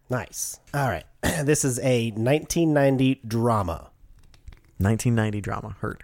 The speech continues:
Speaker 1: Yep. The character names are gangsters Henry Hill, Jimmy Conway, and Tommy DeVito.
Speaker 2: What, what year?
Speaker 1: Nineteen ninety.
Speaker 2: Conway.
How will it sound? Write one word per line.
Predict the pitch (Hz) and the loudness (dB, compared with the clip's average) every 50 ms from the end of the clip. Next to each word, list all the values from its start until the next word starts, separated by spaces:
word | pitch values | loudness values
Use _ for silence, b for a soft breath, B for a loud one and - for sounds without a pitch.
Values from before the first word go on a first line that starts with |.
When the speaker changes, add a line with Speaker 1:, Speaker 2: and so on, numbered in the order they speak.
| - - - | -16 -6 -2
Speaker 1:
Yep. | - 208 - _ _ _ - - - - - _ - | -2 -2 -4 _ _ _ -20 -20 -20 -20 -20 _ -18
The | - | -16
character | - - - 143 160 147 - - | -6 -2 0 0 0 0 -2 -6
names | 95 95 82 71 76 78 - - - - _ _ _ _ _ _ _ _ - _ _ _ - | -4 -4 -4 -4 -6 -8 -10 -12 -16 -18 _ _ _ _ _ _ _ _ -20 _ _ _ -10
are | - 92 87 - | -10 -10 -8 -4
gangsters | - 120 117 123 139 135 - - 143 131 113 - | -2 0 0 0 0 -2 -2 -2 -2 -2 -2 -4
Henry | - - 131 123 123 120 113 110 107 | -4 -2 -2 0 0 0 0 0 -2
Hill, | 101 92 131 147 175 196 220 240 - _ _ _ _ _ _ _ - - | 0 0 0 0 0 0 -4 -6 -10 _ _ _ _ _ _ _ -14 -12
Jimmy | 98 98 104 110 120 117 113 104 98 | -10 -6 -2 0 0 2 2 0 0
Conway, | - - 127 135 151 165 180 185 180 185 185 180 - _ _ _ _ _ _ - | 0 0 0 0 0 0 -2 -2 -2 -4 -4 -8 -10 _ _ _ _ _ _ -6
and | 107 95 90 90 82 | -4 -4 -4 -4 -6
Tommy | - - - 131 135 139 143 143 139 143 | -6 -2 0 0 2 2 2 2 0 -2
DeVito. | 135 120 117 104 95 113 107 92 87 76 - - - - _ _ _ _ _ _ _ _ _ _ _ _ _ _ _ _ _ _ _ _ _ _ _ _ _ _ _ _ _ _ _ _ - _ - | -2 -4 -4 -2 0 -2 -2 -2 -2 -4 -6 -10 -14 -20 _ _ _ _ _ _ _ _ _ _ _ _ _ _ _ _ _ _ _ _ _ _ _ _ _ _ _ _ _ _ _ _ -20 _ -8
Speaker 2:
What, | 101 104 104 - - - | -6 -6 -6 -8 -8 -8
what | - 117 120 | -6 -4 -4
year? | 143 170 202 196 - _ _ _ _ - - - _ _ - | -4 -6 -8 -10 -14 _ _ _ _ -20 -20 -20 _ _ -12
Speaker 1:
Nineteen | 107 101 101 117 139 - - - 151 147 143 135 120 | -6 -4 -2 -2 -2 -4 -4 -2 0 2 2 2 2
ninety. | 110 110 110 101 90 80 76 - - _ _ _ _ _ _ _ _ _ _ _ _ _ _ _ _ _ _ _ _ _ _ _ _ - _ _ _ _ | 2 2 0 0 -2 -4 -8 -12 -18 _ _ _ _ _ _ _ _ _ _ _ _ _ _ _ _ _ _ _ _ _ _ _ _ -20 _ _ _ _
Speaker 2:
Conway. | - - - - 107 107 107 113 117 117 113 113 113 113 113 113 113 113 110 110 | -18 -18 -14 -10 -8 -6 -6 -6 -6 -6 -4 -4 -4 -4 -6 -6 -8 -8 -10 -12